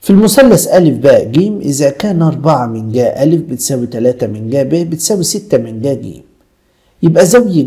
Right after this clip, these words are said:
جيم بكام تقريبا؟ قلنا له: "يا أستاذ لازم نقسم على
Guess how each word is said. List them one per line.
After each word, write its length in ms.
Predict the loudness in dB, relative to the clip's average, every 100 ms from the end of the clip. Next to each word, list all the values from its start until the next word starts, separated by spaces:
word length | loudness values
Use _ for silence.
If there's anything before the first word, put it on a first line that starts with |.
| -4
جيم 340 | -6 -6 -8
بكام 580 | -6 -8 -6 -6 -4 -6
تقريبا؟ 720 | -10 -12 -14 -14 -18 -16 -18 -20 _ _ _ _ _ _ _ _ _ _ _ _
قلنا 160 | 2 2
له: 160 | 2 0
"يا 120 | -2
أستاذ 480 | -6 -4 -4 -6 -14 _ 0
لازم 580 | 2 2 0 -2 -2 -2
نقسم 440 | -4 -6 -6 -6
على 500 | -6 -6 -6 -8